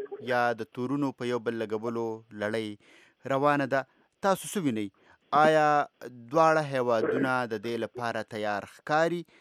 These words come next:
چې، آ، د ترهګرو محفوظ ځایونو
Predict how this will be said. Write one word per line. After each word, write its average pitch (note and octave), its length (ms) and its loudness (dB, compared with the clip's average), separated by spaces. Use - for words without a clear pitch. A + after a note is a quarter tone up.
چې، D#3 200 -4
آ، B2 360 0
د A#2 180 -4
ترهګرو D#3 760 -2
محفوظ A#2+ 520 -6
ځایونو A#2+ 440 0